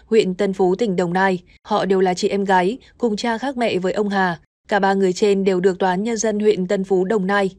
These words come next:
tuyên bị mất năng lực hành vi dân sự. Theo Phòng Lao động Thương binh và Xã hội thành phố Bảo Lộc, tại thời điểm cơ quan chức năng kiểm tra, tiếp xúc, thì ba người phụ nữ đều nói chuyện bình thường, trả lời được một số câu hỏi đưa ra, kiểm soát được hành vi.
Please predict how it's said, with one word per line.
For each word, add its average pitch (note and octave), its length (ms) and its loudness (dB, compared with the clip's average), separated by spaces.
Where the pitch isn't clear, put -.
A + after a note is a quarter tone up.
tuyên F#3+ 280 2
bị F#3 180 -2
mất B3 240 -2
năng G#3+ 200 -2
lực F#3 200 0
hành F3+ 160 -6
vi F#3 160 -2
dân F3 200 -2
sự. F#3+ 280 0
Theo A3+ 120 0
Phòng G3+ 200 0
Lao G#3 160 2
động G3+ 200 0
Thương G3+ 180 0
binh G3 180 2
và F3+ 140 -2
Xã F#3+ 140 -2
hội A3 200 2
thành F3+ 160 -4
phố F#3 160 -2
Bảo G#3 160 0
Lộc, F3+ 200 0
tại A3 140 0
thời G#3+ 140 2
điểm G3 220 2
cơ G3+ 140 0
quan G3 160 0
chức A#3 160 -6
năng G3+ 220 -2
kiểm F3+ 200 -2
tra, G3 280 0
tiếp A#3 120 0
xúc, C4 260 -2
thì A#3 120 -2
ba A3+ 140 0
người G#3+ 200 0
phụ G3 140 0
nữ G3+ 240 0
đều G3+ 220 0
nói F3+ 200 -4
chuyện G3 220 -4
bình F#3 180 0
thường, F#3+ 260 2
trả G#3 140 0
lời F#3+ 240 0
được F#3 160 0
một F#3+ 120 -2
số F#3+ 200 -2
câu A3+ 180 -2
hỏi G#3 180 -4
đưa G3 160 0
ra, G3 320 2
kiểm G3 140 2
soát B3 200 -2
được G#3+ 140 -2
hành F3+ 140 -2
vi. F#3+ 300 2